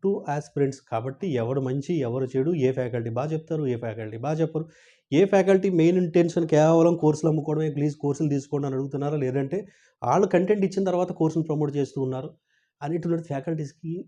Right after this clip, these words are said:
ఆస్పిరెంట్స్‌కి తెలిసే జాయిన్ అవుతారు తప్ప బుట్లో పడిపోయేటువంటి అంత అమాయకులు అయితే మన గ్రూప్ టూ ఆస్పిరెంట్స్ కాదు ముఖ్యంగా. కాబట్టి ఈ డైజెస్ట్, ఆ, ఎవరైతే ఇలా చెప్తూ ఉంటారో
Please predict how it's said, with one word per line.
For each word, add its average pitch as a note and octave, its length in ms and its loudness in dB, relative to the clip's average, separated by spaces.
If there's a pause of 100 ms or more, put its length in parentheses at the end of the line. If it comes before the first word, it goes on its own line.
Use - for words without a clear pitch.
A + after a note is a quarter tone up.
ఆస్పిరెంట్స్‌కి C#3+ 600 -2
తెలిసే D#3+ 600 -2
జాయిన్ C3 240 -4
అవుతారు C3 240 -6
తప్ప C3 400 -6
బుట్లో B2 340 -6
పడిపోయేటువంటి A#2+ 600 -8
అంత A2+ 240 -10
అమాయకులు C3+ 380 -6
అయితే A#2+ 160 -6
మన A#2+ 240 -8
గ్రూప్ B2 200 -8
టూ A#2+ 60 -10
ఆస్పిరెంట్స్ A2+ 400 -14 (100)
కాదు A#2 200 -4
ముఖ్యంగా. A2+ 440 -12 (600)
కాబట్టి A3 340 0 (220)
ఈ C3 240 0
డైజెస్ట్, D#3+ 440 0
ఆ, C3 140 0 (260)
ఎవరైతే F#3+ 360 0
ఇలా F#3 80 4
చెప్తూ F3 320 -2
ఉంటారో F3 320 0